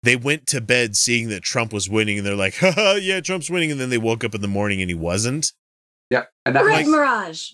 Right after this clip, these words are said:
Speaker 1: That's
Speaker 3: Red
Speaker 1: how
Speaker 3: Mirage.
Speaker 1: That's how counting works, you know? That
Speaker 3: Yeah.
Speaker 1: that
Speaker 2: <laughs> And, and how many times in the middle of,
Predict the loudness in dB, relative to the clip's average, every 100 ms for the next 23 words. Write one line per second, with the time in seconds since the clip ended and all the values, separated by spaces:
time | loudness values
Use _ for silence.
0 | -2 2 4 4 4 2 2 2 0 -4
1 | -8 -12 -2 0 0 -2 -2 0 0 -2
2 | _ _ _ -12 -8 0 0 2 0 -2
3 | -2 -2 -2 -4 -4 -4 -2 -2 0 2
4 | 0 -2 -4 -4 0 2 2 -2 0 2
5 | 2 0 -6 -8 -8 -10 -10 _ -10 -10
6 | _ _ _ _ -4 -4 -6 -4 -2 0
7 | 0 0 0 0 0 -2 -4 -4 0 2
8 | 2 2 0